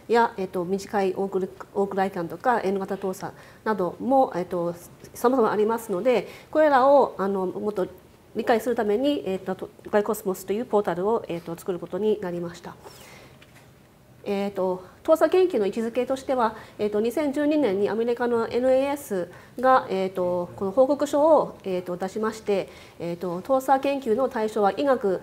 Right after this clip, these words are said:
だけではなくて、エネルギーや材料科学にも、えーと、及ぼす、う、まあ、影響さ-、するということで、えーと、まあ、将来的には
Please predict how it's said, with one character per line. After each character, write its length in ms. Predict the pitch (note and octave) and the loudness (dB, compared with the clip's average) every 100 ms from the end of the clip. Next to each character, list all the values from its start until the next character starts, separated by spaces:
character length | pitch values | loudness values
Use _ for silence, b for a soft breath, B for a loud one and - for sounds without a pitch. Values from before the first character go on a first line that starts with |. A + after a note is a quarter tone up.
| - | -6
だ 140 | G3+ A3 | -4 -4
け 100 | C4 | -2
で 100 | A#3 | -2
は 60 | |
な 140 | G#3+ B3 | -2 -2
く 140 | G#3+ | -4
て、 280 | - C#4 A3 | -2 0 0
エ 60 | G3+ | 0
ネ 80 | A#3+ | 0
ル 160 | C#4 | 0
ギ 80 | A3+ F#3+ | 2 2
ー 60 | |
や 180 | A3+ A3+ | 2 0
材 200 | A3 A#3 | 0 0
料 140 | B3+ | 0
科 140 | B3+ C4+ | 0 -2
学 180 | B3+ G#3 | -2 -2
に 80 | |
も、 220 | C#4+ A#3+ - B B B | 0 0 -2 B B B
え 120 | F3+ | -8
ー 20 | |
と、 80 | F3 | -6
及 180 | - G3 | -4 -2
ぼ 120 | F#3+ | -2
す、 200 | G3 F#3 - - | -6 -8 -10 -8
う、 80 | F3 | -6
ま 240 | E3+ F#3 | -4 -4
あ、 40 | - - - | -6 -12 -4
影 140 | G#3+ G#3 | -2 0
響 160 | G#3+ | 0
さ-、 180 | G#3+ G#3 | -2 -6
す 120 | - A3+ | -4 -6
る 100 | C4+ | -2
と 100 | G#3 | -2
い 40 | |
う 60 | G3+ | -2
こ 100 | G3+ | -4
と 100 | F#3+ | 2
で、 240 | C#4 G#3 B B - | 4 4 B B -8
え 80 | G3+ | -6
ー 20 | |
と、 640 | G3+ F#3 F3+ F3+ F3+ F3+ - - | -2 0 0 0 -4 -6 -12 -10
ま 160 | G3 G3 | -6 -6
あ、 40 | |
将 140 | - A#3 | -2 2
来 160 | A#3+ | 2
的 200 | A#3 A#3 | 0 -2
に 100 | B3+ | 2
は 180 | C4 G3 | 4 2